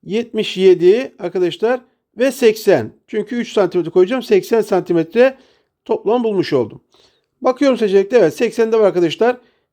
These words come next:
Cevabımız B seçeneği seksen santimetredir. Burada özellikle şu dikdörtgenin yarısının üç santimetre olduğunu bilmemiz gerekiyor.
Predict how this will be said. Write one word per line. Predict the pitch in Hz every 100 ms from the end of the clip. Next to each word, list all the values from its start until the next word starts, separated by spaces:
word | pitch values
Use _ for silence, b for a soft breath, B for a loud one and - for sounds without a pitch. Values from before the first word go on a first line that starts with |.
| 160
Cevabımız | 220 226 175 170 247 247 180
B | 220 247
seçeneği | 214 175 180 190 254 254 _ _
seksen | _ 208 208 247 262
santimetredir. | 247 208 190 175 - 117 101 - _ _ _ _ -
Burada | 294 294 269
özellikle | 247 277 269 254
şu | - 240
dikdörtgenin | 233 240 262 254 254
yarısının | 247 262 254 254 220 226
üç | 247 247
santimetre | - 233 226 226 220
olduğunu | 214 202 190 190 190 - - _ _ _
bilmemiz | 165 202 208 208 220 185
gerekiyor. | 220 220 226 240 240